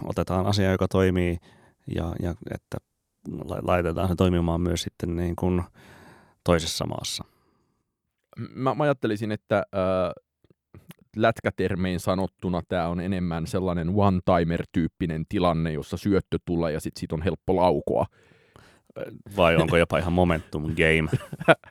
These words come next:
Speaker 2: Ehkä vähän myös sitä,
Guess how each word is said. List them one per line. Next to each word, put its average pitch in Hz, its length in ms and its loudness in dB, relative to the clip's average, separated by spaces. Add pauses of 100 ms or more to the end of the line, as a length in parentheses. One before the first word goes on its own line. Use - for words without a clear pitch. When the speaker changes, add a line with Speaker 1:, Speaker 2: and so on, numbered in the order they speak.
(2500)
Speaker 2:
Ehkä 160 360 4
vähän 185 280 4
myös 135 380 0
sitä, - 300 0